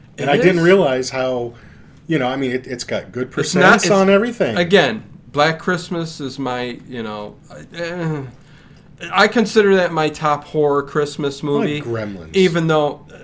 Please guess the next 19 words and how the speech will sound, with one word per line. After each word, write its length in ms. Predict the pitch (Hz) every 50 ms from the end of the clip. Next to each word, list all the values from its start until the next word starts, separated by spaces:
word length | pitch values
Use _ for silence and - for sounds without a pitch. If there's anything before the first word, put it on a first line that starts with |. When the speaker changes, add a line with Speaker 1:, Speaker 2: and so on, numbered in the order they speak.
| 196 240 262
Speaker 2:
well, 260 | 349 440 415 427 403
that's 280 | - 330 320 302 - -
second. 560 | - - - - 226 190 - - 143 127 135
And 140 | 175 196 233
you 80 | 269 285
know 100 | 302 339
what? 180 | 381 359 302
I 140 | - 277 311
put 280 | - - - 392 381 -
Gremlins 760 | - 226 226 214 208 208 202 190 185 180 180 170 165 - - - - - - - - - - - - - - - - -
off. 380 | 185 190 196 190 190 170 165 -
Speaker 1:
Gizmo. 600 | - 92 87 - - 160 - - - 67 - - - - -
Speaker 2:
I 180 | 180 202 240 262
put 300 | - - 370 440 254 220
Gremlins 500 | - 226 220 214 214 202 196 185 165 196
off 240 | 180 180 175 165
somewhere 680 | 165 - - 190 180 175 170 165 160 156 151 147 139 139
totally 720 | 135 - - - 208 240 233 226 220 196 185 170 156 135 120 - - - - -
different. 500 | 160 156 143 147 - - 110 107 -